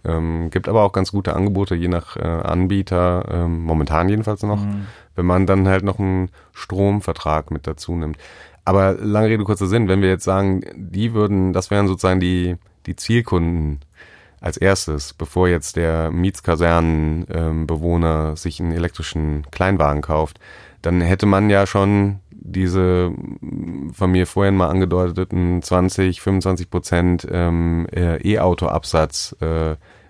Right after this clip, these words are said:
Speaker 1: mit denen die Autohersteller rechnen, ja.
Speaker 2: Okay.
Speaker 1: Nichtsdestoweniger, ja, also das ist
Speaker 2: Ja,
Speaker 1: jetzt natürlich,
Speaker 2: ja,
Speaker 1: es
Speaker 2: ja,
Speaker 1: ist
Speaker 2: ja,
Speaker 1: viel.
Speaker 2: klar, das kann man jetzt, klar, man kann das Glas halb voll und halb leer sehen, ne? Also die Privaten können es sicherlich schneller bewerkstelligen als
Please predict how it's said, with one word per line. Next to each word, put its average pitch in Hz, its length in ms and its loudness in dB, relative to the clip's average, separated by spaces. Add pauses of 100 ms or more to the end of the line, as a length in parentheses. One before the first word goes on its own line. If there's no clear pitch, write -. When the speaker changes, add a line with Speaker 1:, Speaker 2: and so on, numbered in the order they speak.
Speaker 1:
mit 85 320 -2
denen 87 180 2
die 85 140 2
Autohersteller 76 720 0
rechnen, - 320 -14
ja. 73 120 -12 (260)
Speaker 2:
Okay. 127 100 -12
Speaker 1:
Nichtsdestoweniger, 113 920 2 (100)
ja, 92 260 -2 (180)
also 90 300 -6 (160)
das 95 120 -2
ist 127 100 2
Speaker 2:
Ja, 123 60 4
Speaker 1:
jetzt 135 100 2
natürlich, 127 260 4
Speaker 2:
ja, 123 160 2
Speaker 1:
es - 100 -4
Speaker 2:
ja, 123 100 2
Speaker 1:
ist 147 100 2
Speaker 2:
ja, 127 140 2 (120)
Speaker 1:
viel. 127 120 0
Speaker 2:
klar, 139 120 6
das 143 160 0
kann 139 160 0
man 143 140 0
jetzt, 123 260 -6
klar, 120 260 0
man 123 220 0
kann 139 160 -4
das 123 200 -4
Glas 117 320 0
halb 117 180 2
voll 123 180 0
und 123 180 -4
halb 110 200 0
leer 107 260 2
sehen, 156 480 -6
ne? 123 220 2
Also 117 260 2
die 113 300 -4
Privaten 120 560 0
können 143 240 -2
es 123 100 -4
sicherlich 131 400 -2
schneller 117 320 0
bewerkstelligen 127 800 -6
als 107 460 -6